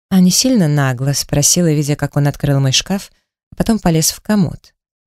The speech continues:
«А у меня там сексуальное белье лежит,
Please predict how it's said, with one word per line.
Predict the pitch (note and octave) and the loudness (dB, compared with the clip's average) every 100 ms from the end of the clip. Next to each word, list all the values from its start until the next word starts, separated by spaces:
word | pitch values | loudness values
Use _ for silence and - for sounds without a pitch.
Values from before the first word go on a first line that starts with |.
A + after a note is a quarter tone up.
| _ _ | _ _
«А | C#3+ | 0
у | |
меня | D3 D3 C#3 | 2 2 2
там | C#3 C3+ | 0 0
сексуальное | - E3 - C#3+ C#3 C3+ | -2 -2 0 2 2 0
белье | C3 B2 B2 D#3 | 0 -2 0 0
лежит, | F3 D#3+ E3+ | 0 0 -2